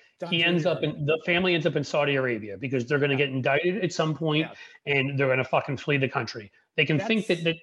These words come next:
Speaker 1: yeah.
Speaker 2: they can think that what's his name, uh, in Florida has the right to protect them from going to New York. He can't.
Speaker 1: Right.
Speaker 2: The, the,
Speaker 1: Right.
Speaker 2: the D, the D O J came out,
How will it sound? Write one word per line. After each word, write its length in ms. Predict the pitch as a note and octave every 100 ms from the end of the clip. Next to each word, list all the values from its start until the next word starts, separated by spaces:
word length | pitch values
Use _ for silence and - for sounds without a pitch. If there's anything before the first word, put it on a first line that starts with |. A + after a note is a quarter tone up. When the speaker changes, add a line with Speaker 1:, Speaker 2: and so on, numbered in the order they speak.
| _ _
Speaker 1:
yeah. 80 | D#3
Speaker 2:
they 80 | F3
can 140 | F3+
think 280 | D#3+ G#3 G#3+
that 120 | A3+ F#3
what's 220 | F#3 F#3
his 140 | G3+
name, 400 | G3+ G#3 A3+ A#3+ - _ _ _ -
uh, 140 | D#3+
in 200 | D#3+ D3+
Florida 440 | C3 E3+ D#3+ E3+ F3+
has 220 | E3 C#3
the 100 | D#3
right 300 | C#3 D3 E3
to 80 | D#3+
protect 420 | E3 - E3 -
them 160 | E3 E3
from 140 | E3+
going 160 | D#3+ D#3
to 60 |
New 80 | D#3
York. 300 | D#3+ E3+ F3 -
He 120 | F3
can't. 360 | - C3 C3+ - -
Speaker 1:
Right. 140 | C#3
Speaker 2:
The, 40 | C#3+
the, 120 | D3
Speaker 1:
Right. 120 | C#3+
Speaker 2:
the 220 | C#3+ C#3 - _ C3+
D, 340 | E3+ D#3+ D3+
the 160 | D3 C#3
D 200 | D#3 E3
O 40 |
J 200 | D#3 D3+
came 200 | C#3+ D#3
out, 260 | D3 C#3